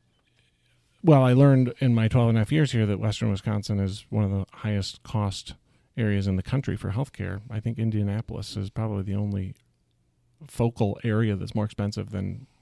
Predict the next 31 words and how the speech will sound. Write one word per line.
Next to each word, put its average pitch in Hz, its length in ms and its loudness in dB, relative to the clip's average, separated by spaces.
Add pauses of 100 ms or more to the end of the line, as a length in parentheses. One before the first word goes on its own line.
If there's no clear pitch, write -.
(240)
than 101 420 -4
this 110 240 -6
region. 113 340 -4
So, 110 340 -2 (1200)
um, 117 420 2 (1300)
what 175 260 8
I 135 80 8
could 123 200 2
see 170 180 6
is 117 220 4 (520)
that 123 240 0 (1040)
my 123 380 0 (180)
patients 135 400 0
already, 120 580 0 (520)
we 131 100 0
would 110 140 0
have 110 100 0
to 113 60 -2
have 107 100 -2
conversations 107 680 0
about 101 340 -2 (360)
delaying 117 520 2
care, 110 260 0
deferring 113 400 0
care 107 220 -2
because 101 320 -2
of 104 280 -6
the 107 80 -6
cost - 440 -4
of 107 100 -8
things. 107 380 -8